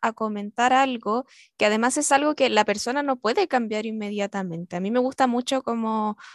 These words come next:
u-, una regla que existe como, bueno, si tú ves a una persona y tiene algo que no puede cambiar en menos de cinco segundos, no se lo digas, ¿cachai? No es lo mismo decirle como, "Uy, oye, ¿sabéis qué? Tenís como el cierre del pantalón abajo", ¿cachai?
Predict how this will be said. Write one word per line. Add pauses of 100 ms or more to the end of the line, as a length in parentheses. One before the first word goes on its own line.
(220)
u-,
una
regla
que
existe
como,
bueno,
si
tú
ves
a
una
persona
y
tiene
algo
que
no
puede
cambiar
en
menos
de
cinco
segundos,
no
se
lo
digas,
¿cachai?
No
es
lo
mismo
decirle
como, (380)
"Uy,
oye,
¿sabéis
qué?
Tenís
como
el
cierre
del
pantalón
abajo",
¿cachai?